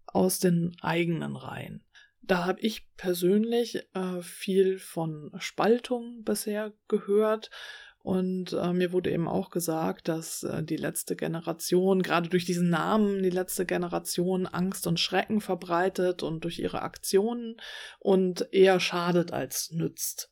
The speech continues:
Und gerade dieses eher Schaden als Nützen führt uns eigentlich dann jetzt in den weiteren und in diesem Fall historischen Kontext.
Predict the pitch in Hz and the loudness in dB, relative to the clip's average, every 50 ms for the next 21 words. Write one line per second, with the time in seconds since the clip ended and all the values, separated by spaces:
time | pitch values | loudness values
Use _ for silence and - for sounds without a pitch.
0 | _ _ _ - 202 185 180 170 170 - - - - - 160 175 196 214 220 185 | _ _ _ 2 4 4 4 4 2 -2 -8 -10 -6 -2 0 4 6 8 8 6
1 | 175 190 190 185 190 185 185 175 - - - - 202 190 180 175 170 165 170 - | 6 2 0 2 2 2 2 2 0 -2 2 6 6 6 6 6 4 2 0 -2
2 | - 180 180 214 240 262 233 - - 185 - - 190 190 240 - - - - 254 | -2 -2 -2 -2 0 0 0 2 2 0 2 2 2 2 2 2 -2 -2 -2 -2
3 | 247 247 254 214 - - 220 233 - - 214 208 208 - - - 185 190 202 208 | -2 -2 -4 -8 -2 0 0 2 4 2 2 2 0 -2 -4 -2 0 0 2 2
4 | 208 196 - - 185 180 185 185 185 - - 180 175 170 175 - - - - 165 | 0 -2 -2 -2 -2 -2 -2 -2 -4 -4 -2 -2 -2 -2 -4 -8 -6 -2 -2 0
5 | 165 165 156 - 139 185 214 - 240 214 240 233 233 240 240 - - 190 185 185 | 0 -2 -2 0 0 0 0 0 -2 -4 -4 -4 -6 -8 -10 -10 -6 -4 -2 -2
6 | 190 185 185 - - 185 175 175 180 185 190 185 - - 180 170 170 170 170 - | -2 -4 -2 -2 0 2 2 2 2 2 0 -2 -2 -2 -2 0 0 -2 -2 -4
7 | - - 202 233 233 214 185 - 160 156 160 - - 156 160 - - 208 233 226 | 0 2 2 2 2 0 -2 -2 -4 -6 -6 -6 -6 -6 -6 -4 -4 -4 -4 -4
8 | - - - - | -6 -10 -12 -12